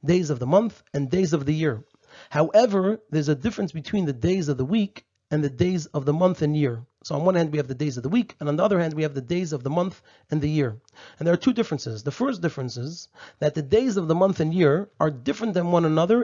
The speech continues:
in a noticeable way. Regarding the days of the month, at the beginning of the month, the moon is just a dot. It's just a nakuda. And then it grows until in the middle of the month, it's a whole moon, it's a full moon.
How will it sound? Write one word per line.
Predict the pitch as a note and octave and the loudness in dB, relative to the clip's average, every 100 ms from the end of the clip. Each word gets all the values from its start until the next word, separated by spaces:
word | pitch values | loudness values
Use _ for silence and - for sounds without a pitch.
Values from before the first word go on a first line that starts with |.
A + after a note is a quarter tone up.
| - | 2
in | E3 | 2
a | D3 | 2
noticeable | D#3 F#3+ F#3 - D3+ D3 | 4 4 2 2 2 2
way. | B2 G#2 - _ - - | 2 -2 -12 _ -20 -8
Regarding | C#3 C#3 F#3 G#3+ F3 | -2 4 6 6 2
the | |
days | B2+ F#3 D#3 | 0 0 0
of | C#3+ | -2
the | |
month, | B2 A#2 - - | -2 -4 -8 -12
at | - | -8
the | C#3+ | -6
beginning | C#3 G3 A3 | -2 0 2
of | F3+ | 2
the | C#3+ | 2
month, | C#3+ F#3+ A#3+ - - _ | 2 2 -2 -10 -20 _
the | C#3 | -4
moon | D3+ G3+ G#3+ | 0 0 0
is | E3 B2 | -2 -2
just | F#3 F#3 - D#3+ | -2 -2 -6 -6
a | |
dot. | C#3+ F3 B2+ - | 0 0 0 -8
It's | - | -8
just | - G#3 | -6 -4
a | G#3+ | -4
nakuda. | F#3 A3+ - B2+ _ | 0 0 0 -4 _
And | D#3+ | -4
then | E3+ F#3 | -2 -4
it | C#3+ | -2
grows | D3+ G3+ G3 E3+ | -2 0 -2 -4
until | C#3 C#3+ G#3+ F#3 | -6 -2 0 0
in | D#3 | 0
the | D3 | 0
middle | E3 F#3 D#3+ | 0 -2 -2
of | |
the | C3+ | 0
month, | C#3+ G3+ - _ - - - | 0 -2 -4 _ -20 -20 -8
it's | D3+ - | -2 2
a | D3 | 6
whole | G#3 A3 | 6 6
moon, | A#3+ G#3 | 0 -2
it's | D3 | -2
a | D3+ | -6
full | - G#3+ G#3+ | -6 -4 -2
moon. | A#3+ G#3 | -2 -2